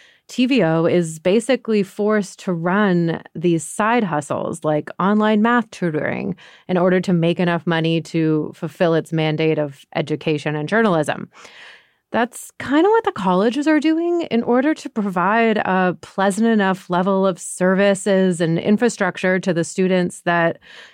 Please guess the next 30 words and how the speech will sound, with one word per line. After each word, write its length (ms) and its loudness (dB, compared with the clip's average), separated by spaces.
enroll 400 2
to 140 0
attend 280 0
their 100 0
main 240 2
campuses. 520 -2
So, 180 -10
like, 260 -6
to 220 -6
Ontario 440 0
students 440 0
mostly, 560 -2
they 140 2
have 320 -2
to 240 0
<laughs> 40 -8
undertake 600 2
these 280 0
elaborate 680 -2
side 460 0
deals 480 -2
with 320 -2
private 340 0
companies 540 0
and 100 0
international 540 0
recruiters 600 0
and 180 0
visa 300 0
processes. 840 -4